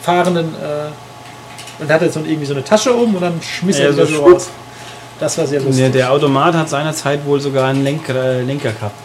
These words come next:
Speaker 2: Fahrradlenker.
Speaker 1: Mhm.
Speaker 2: Ich hab nie, den nie in echt gesehen.
Speaker 1: Ja,
Speaker 2: Aber
Speaker 1: jedenfalls, äh, um nochmal zurückzukommen, wir kriegen nicht mehr im Moment weder, äh, diese Zeitung noch Werbung und deshalb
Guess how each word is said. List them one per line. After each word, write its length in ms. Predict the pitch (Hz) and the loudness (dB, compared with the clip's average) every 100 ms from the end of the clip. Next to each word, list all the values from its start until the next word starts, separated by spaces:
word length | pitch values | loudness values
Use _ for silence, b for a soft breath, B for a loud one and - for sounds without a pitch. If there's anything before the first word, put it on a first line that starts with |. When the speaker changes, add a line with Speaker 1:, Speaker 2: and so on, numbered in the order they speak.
| - | -12
Speaker 2:
Fahrradlenker. 540 | 117 120 117 110 107 107 107 | -6 -4 -4 -4 -6 -8 -8
Speaker 1:
Mhm. 260 | 127 131 190 147 | -8 -8 -8 -8
Speaker 2:
Ich 80 | 127 | -8
hab 140 | - | -2
nie, 220 | 131 131 131 - | 0 0 -4 -2
den 240 | 123 139 139 | 0 2 0
nie 180 | 151 | 0
in 80 | 147 | -2
echt 260 | 143 131 - | -4 -4 -4
gesehen. 420 | 127 131 139 143 - B B B B B - | 0 0 0 -2 -6 B B B B B 2
Speaker 1:
Ja, 60 | 175 | 6
Speaker 2:
Aber 0 | |
Speaker 1:
jedenfalls, 440 | 202 196 196 - | 8 8 6 4
äh, 180 | 175 175 165 190 - - - - - - | 2 2 0 -8 -16 -18 -20 -20 -20 -6
um 100 | 175 | 2
nochmal 220 | 185 175 | 4 4
zurückzukommen, 480 | 165 175 190 185 180 | 4 0 2 0 2
wir 80 | 160 | 0
kriegen 440 | - 196 196 185 - 170 | 0 0 2 0 -2 -4
nicht 240 | - - | -4 -4
mehr 120 | 175 | -6
im 60 | 170 | -4
Moment 400 | 160 160 233 - 156 | -2 0 -2 -4 -8
weder, 440 | 143 180 185 175 190 - | -2 2 4 2 -2 -6
äh, 260 | 165 151 147 - - - | -4 -2 -4 -10 -20 -12
diese 320 | 175 143 143 131 | -6 -4 -4 -2
Zeitung 540 | 160 202 208 214 202 | 2 2 2 2 2
noch 180 | 165 143 | 0 0
Werbung 400 | 156 208 226 190 | 0 0 0 -2
und 100 | 170 | -4
deshalb 260 | 165 165 | -2 -2